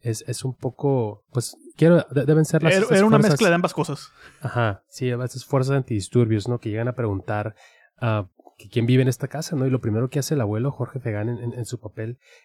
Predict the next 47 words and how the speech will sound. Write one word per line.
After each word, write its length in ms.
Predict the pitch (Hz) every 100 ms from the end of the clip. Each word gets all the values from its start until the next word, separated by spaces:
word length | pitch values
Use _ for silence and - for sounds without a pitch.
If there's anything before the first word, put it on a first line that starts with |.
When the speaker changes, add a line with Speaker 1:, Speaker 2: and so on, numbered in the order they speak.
| _
Speaker 1:
es 180 | 113 110
decir, 340 | 117 131 127
pues, 200 | 127 110
¿sabe 340 | - 104 123
qué? 280 | - 165 175 -
U-, 120 | 131
utiliza 440 | 127 - 113 113 151
su 100 | 143
autoridad, 480 | 135 123 104 107 120
¿no? 160 | 127
Lo 120 | 113 -
que 80 |
él 120 | 120 131
cree 200 | 135 120
que 100 | 143
fue 320 | - 135 135
la 80 | 139
autoridad, 520 | - 120 98 113 - _ _
cua-, 160 | - 113
lo 140 | 127 123
que 100 | 104
sea 200 | 120 113
que 100 | 135
eso 80 |
se 140 | 123 127
refiera 440 | 110 - 117 127
o, 40 | 123 -
o 100 | 117
represente 520 | 107 101 - 107 131
en 80 | 123
ese 140 | -
momento, 460 | 110 101 117 - 165
si 160 | 113
bien 220 | 98 104 120
él 260 | 120 117 - _
ya 140 | - 120
no 60 |
es 120 | 120 135
un 80 |
militar, 300 | 120 104 -
es 100 | 120
un 80 | 123
militar 300 | 113 101 104
retirado. 480 | - 110 101 131 170 _ - - _ _
Y 320 | 131 123 123 -
ese 240 | 131 170
tipo 640 | - 160 - 175 175 156